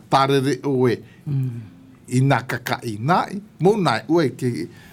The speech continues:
Speaker 1: mo nai ua keke o te noho kai ho wāre. Ai.
Speaker 2: Mm.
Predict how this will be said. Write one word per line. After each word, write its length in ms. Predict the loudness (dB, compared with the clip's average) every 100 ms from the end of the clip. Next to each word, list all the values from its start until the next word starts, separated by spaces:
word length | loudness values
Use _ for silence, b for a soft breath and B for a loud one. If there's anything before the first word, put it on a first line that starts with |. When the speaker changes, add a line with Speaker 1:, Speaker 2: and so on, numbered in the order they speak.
| B B -8
Speaker 1:
mo 380 | -2 2 4 4
nai 240 | 2 0 0
ua 180 | -6 -2
keke 420 | -2 -2 -2 -2
o 60 |
te 140 | -2 -4
noho 260 | -2 -2 -2
kai 160 | -4 -4
ho 80 |
wāre. 340 | -6 -8 -10 -14
Ai. 240 | -12 -12 -16 -20 -20 -18
Speaker 2:
Mm. 160 | -16